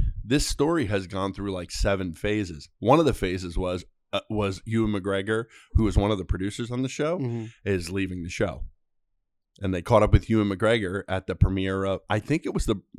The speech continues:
Speaker 1: I don't think it was the Birds of Prey premiere. Maybe it was.
Speaker 2: Could have been.
Speaker 1: Um, it was a premiere for something. They caught up to him, and he was just like, "It's all bullshit," <laughs> which I think was great. I mean, that's
Speaker 2: Mm-hmm.
Speaker 1: literally what his response was.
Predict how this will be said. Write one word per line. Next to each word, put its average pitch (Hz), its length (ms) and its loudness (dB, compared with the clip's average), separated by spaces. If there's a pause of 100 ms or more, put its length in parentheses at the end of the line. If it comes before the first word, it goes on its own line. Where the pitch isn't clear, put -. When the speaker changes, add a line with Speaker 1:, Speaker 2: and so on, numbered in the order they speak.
(240)
Speaker 1:
I 107 100 -6
don't 156 80 -4
think 240 120 -6
it - 20 0
was 123 100 -2
the 101 80 -4
Birds 101 300 0
of 82 80 -8
Prey 117 220 -2
premiere. 139 280 -2
Maybe 110 240 0
it - 140 -4
was. 110 400 -6
Speaker 2:
Could 139 180 -4
have 139 80 -6
been. 151 240 -6 (320)
Speaker 1:
Um, 208 300 2
it - 60 2
was - 100 8
a 131 60 6
premiere 139 340 10
for 107 140 0
something. 123 500 0
They 98 100 -2
caught 110 220 2
up 127 140 2
to 107 160 4
him, 98 180 0
and 104 200 0
he 110 120 2
was 104 140 -4
just 107 140 -6
like, 101 180 0
"It's 123 180 -2
all 160 340 12
bullshit," 127 840 10 (260)
<laughs> - 280 -20
which 120 180 0
I 117 140 0
think 113 200 -4
was 95 180 -8
great. 95 480 -4
I 101 40 -6
mean, 107 140 -2
that's 110 180 -4
Speaker 2:
Mm-hmm. 107 100 -4
Speaker 1:
literally 117 320 0
what 90 200 -6
his 92 160 -4
response 90 460 -6
was. 90 220 -10